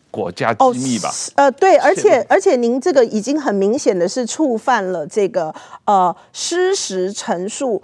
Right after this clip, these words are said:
Speaker 2: 或使人名誉受损、危害他人名誉，以影响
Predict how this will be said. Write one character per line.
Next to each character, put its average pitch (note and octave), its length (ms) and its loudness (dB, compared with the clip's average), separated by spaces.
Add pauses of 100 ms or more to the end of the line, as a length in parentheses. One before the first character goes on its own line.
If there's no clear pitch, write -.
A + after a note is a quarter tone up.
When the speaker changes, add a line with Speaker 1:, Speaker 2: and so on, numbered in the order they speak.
(100)
Speaker 2:
或 F#4 320 0
使 F#3 460 -6
人 E3+ 180 -4
名 A3 320 -6
誉 B3+ 220 -6
受 A#3 400 0
损、 D#3+ 380 -4
危 F#3 280 0
害 A#3+ 380 -4
他 A3+ 320 -6
人 F3+ 220 0
名 F3 340 -6
誉， A#3+ 180 -4 (280)
以 F#3 220 -4
影 G3 440 2
响 F#3 260 0